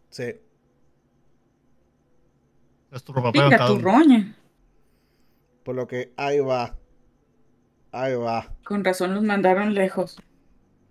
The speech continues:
Speaker 1: Pero para asegurarse de que eso funcionase, primero tenían que crear una forma de poder cortar su acceso a Terra. Así que se les ocurrió la idea de crear la llamada Tormenta de Ruina.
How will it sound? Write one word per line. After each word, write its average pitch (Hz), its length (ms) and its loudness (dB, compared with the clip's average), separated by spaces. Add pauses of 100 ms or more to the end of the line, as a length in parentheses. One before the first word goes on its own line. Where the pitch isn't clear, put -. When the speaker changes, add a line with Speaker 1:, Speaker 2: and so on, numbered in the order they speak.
(840)
Speaker 1:
Pero 214 220 0
para 196 220 0
asegurarse 196 540 -2
de 190 120 -4
que 170 100 -8
eso 165 160 -6
funcionase, 185 760 -6
primero 147 480 -4
tenían 147 320 -8
que 156 100 -10
crear 143 220 -2
una 151 140 -4
forma 147 340 -6
de 151 80 -4
poder 135 300 -8
cortar 139 360 -8
su - 120 -12
acceso 127 460 -12
a 127 120 -12
Terra. 247 380 -4 (760)
Así 160 240 -10
que 170 140 -8
se 175 120 -4
les 180 140 -4
ocurrió 185 420 -4
la 185 100 0
idea 175 360 0
de 147 160 -2
crear 143 320 0
la 143 100 -4
llamada 135 460 -4
Tormenta 110 460 -6
de 101 120 -10
Ruina. 123 500 -6